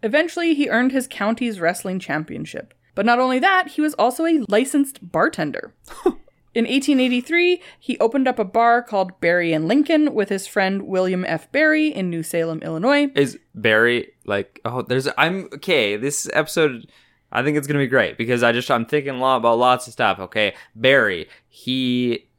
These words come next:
Speaker 2: is
Speaker 1: So
Speaker 2: a bear.
Speaker 1: Barry as in, like, B E R R Y.
Speaker 2: Yeah, yeah, I don't care.
Speaker 1: Oh.
Speaker 2: He is a bear.
Speaker 1: Yes.
Speaker 2: Abraham Lincoln's really into bears in the sense of bigger guys.
Speaker 1: Yes.
Speaker 2: They're lovers.
Speaker 1: Sure.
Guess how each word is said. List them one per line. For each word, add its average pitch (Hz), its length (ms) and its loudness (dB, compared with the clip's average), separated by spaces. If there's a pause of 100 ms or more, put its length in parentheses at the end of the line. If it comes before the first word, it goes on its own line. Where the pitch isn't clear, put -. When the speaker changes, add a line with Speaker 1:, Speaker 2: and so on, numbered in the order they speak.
Speaker 2:
is 113 300 -2
Speaker 1:
So 220 100 0
Speaker 2:
a 214 40 2
bear. - 360 4
Speaker 1:
Barry 294 180 0
as 277 140 -2
in, 277 120 0
like, 233 280 -2
B 220 300 -6
E 208 340 -6
R 190 180 0
R 175 220 0
Y. - 480 -8
Speaker 2:
Yeah, 156 120 0
yeah, 156 280 4 (340)
I 135 100 6
don't 135 140 2
care. - 380 -6
Speaker 1:
Oh. 359 160 4
Speaker 2:
He 160 560 2 (360)
is 127 560 2 (400)
a 117 120 -2
bear. 110 720 0
Speaker 1:
Yes. 214 240 2
Speaker 2:
Abraham 127 400 2
Lincoln's 113 340 -6
really 104 220 -2
into 98 540 -6
bears 92 480 0
in 107 140 -8
the 107 60 -6
sense 104 240 -8
of 104 120 -6 (120)
bigger 156 300 0
guys. - 440 -12
Speaker 1:
Yes. - 420 -6 (220)
Speaker 2:
They're 117 380 0
lovers. 120 680 -2
Speaker 1:
Sure. - 380 -6